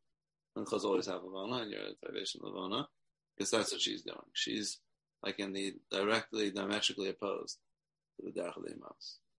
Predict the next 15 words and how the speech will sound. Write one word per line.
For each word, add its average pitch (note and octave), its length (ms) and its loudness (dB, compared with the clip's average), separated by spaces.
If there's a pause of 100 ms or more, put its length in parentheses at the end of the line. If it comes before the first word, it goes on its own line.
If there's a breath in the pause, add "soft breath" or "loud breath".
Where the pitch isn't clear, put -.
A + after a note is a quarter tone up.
(280)
Mozart, - 420 -6
Tznius, F#2+ 640 -4
who - 80 -2
are F#2 40 -2
directing F#2+ 640 -4
their F#2 360 -2 (500)
Bia G2+ 240 2
for - 160 -10
the G#2 80 -6
sake G2+ 380 0
of F#2+ 180 -4
building, F#2 380 -4 (100)
uh, F#2+ 280 -8
Klal G2 200 -4
Yisrael. - 500 -4